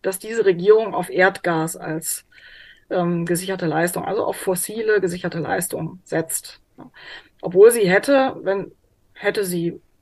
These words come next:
es anders aufgezogen, äh, das heißt, wäre nicht eine Technologie als Zielvorstellung da gestanden, äh, und als Selbstzweck, sondern hä-, hätte man ein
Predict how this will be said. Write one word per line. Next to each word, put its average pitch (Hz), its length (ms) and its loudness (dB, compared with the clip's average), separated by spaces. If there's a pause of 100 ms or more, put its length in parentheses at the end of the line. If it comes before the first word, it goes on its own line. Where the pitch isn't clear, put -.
es 180 100 -2
anders 269 300 2
aufgezogen, 240 1040 2
äh, 180 440 -4 (240)
das 185 180 -6
heißt, 180 300 -4
wäre 185 400 2 (360)
nicht 202 240 -8
eine 175 200 -2
Technologie 190 800 2
als 285 300 -4
Zielvorstellung 208 760 -4
da 208 480 -2
gestanden, 214 520 -6
äh, - 360 -10 (560)
und 196 160 -14
als 180 220 -6
Selbstzweck, 202 640 0 (720)
sondern 196 260 0
hä-, 170 260 -4
hätte 185 200 -4
man 170 220 -2
ein 160 480 -4